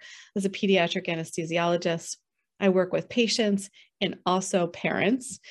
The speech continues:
And so just really trying to see the patient as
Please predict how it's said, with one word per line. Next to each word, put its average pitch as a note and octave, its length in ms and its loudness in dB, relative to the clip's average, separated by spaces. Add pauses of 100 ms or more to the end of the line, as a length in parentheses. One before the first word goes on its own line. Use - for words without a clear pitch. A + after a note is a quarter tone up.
(280)
And A3 120 4
so A#3+ 120 6
just C4+ 340 0 (220)
really A3 340 4
trying G#3 320 2
to G3+ 100 -2
see G3+ 280 -2
the G3 120 -2
patient G3+ 680 -2 (460)
as F#3+ 480 2